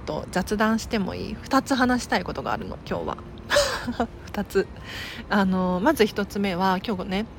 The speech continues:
ポジティブな話からさせていただくと、午前中に、こんまりコンサル仲間で大先輩のレイチェル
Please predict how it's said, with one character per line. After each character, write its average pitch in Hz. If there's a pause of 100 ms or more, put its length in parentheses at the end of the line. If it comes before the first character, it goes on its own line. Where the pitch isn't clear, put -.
(180)
ポ -
ジ 214
テ 185
ィ -
ブ 165
な 160
話 180
か 175
ら 165
さ 175
せ -
て 185
い 170
た 180
だ 180
く -
と、 190
午 196
前 277
中 277
に、 277 (2500)
こ 302
ん 294
ま 302
り 294
コ 294
ン 285
サ 302
ル 277 (840)
仲 190
間 156
で 185
大 220
先 254
輩 -
の 175
レ 277
イ 277
チ -
ェ -
ル -